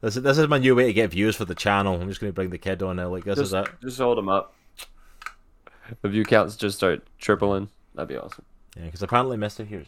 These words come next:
Speaker 1: not going to sleep, but he's meant to be sleeping. But
Speaker 2: Oh.
Speaker 1: yeah, so I wanted to mention that, that Will Poulter's gonna be, um, Adam Warlock, so I'm excited to see what he does with this role. Adam Warlock
Speaker 2: Yeah.
Speaker 1: has obviously been highly anticipated.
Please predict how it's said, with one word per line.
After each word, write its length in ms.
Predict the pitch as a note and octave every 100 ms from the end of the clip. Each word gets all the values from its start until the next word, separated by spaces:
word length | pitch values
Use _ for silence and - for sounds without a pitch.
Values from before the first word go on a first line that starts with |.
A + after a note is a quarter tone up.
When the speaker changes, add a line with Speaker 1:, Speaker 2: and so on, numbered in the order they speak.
| _
Speaker 1:
not 160 | - -
going 200 | - -
to 100 | -
sleep, 380 | - - - _
but 80 | -
he's 160 | F#2 D#2+
meant 160 | D#2+
to 60 | -
be 60 | E2
sleeping. 460 | - E2+ E2+ D2 - - - _ _ _ _
But 160 | A#2 A#2
Speaker 2:
Oh. 20 |
Speaker 1:
yeah, 200 | G#2+ F2
so 200 | - G2+
I 60 | G2+
wanted 220 | D3 D#3
to 80 | D3
mention 260 | C#3 A2
that, 180 | G#2 G#2+
that 100 | G2+
Will 160 | G2 G2
Poulter's 440 | F#2 F2 G2+ F2
gonna 180 | F2 E2+
be, 320 | E2 E2+ E2+
um, 260 | E2+ E2+ -
Adam 300 | E2+ F2+ F#2
Warlock, 480 | D#2+ D#2+ E2 F2 E2+
so 100 | F#2+
I'm 120 | F#2+
excited 360 | G2+ G#2 G2+ G2
to 60 | F2
see 180 | -
what 120 | F2 -
he 80 |
does 240 | D#2+ D#2 -
with 100 | D#2
this 220 | D2+ -
role. 280 | D2+ D#2 D#2+
Adam 260 | E2 G2+ G2+
Warlock 200 | F2 F#2+
Speaker 2:
Yeah. 180 | F2 D2+
Speaker 1:
has 380 | F2 C#2+ C#2 - - - - -
obviously 380 | G#2+ A#2 A#2+
been 120 | G#2 E2+
highly 540 | - F#2 G2+ F#2+ F2+
anticipated. 920 | E2 - D#2+ F#2 F2+ F2+ E2 F#2+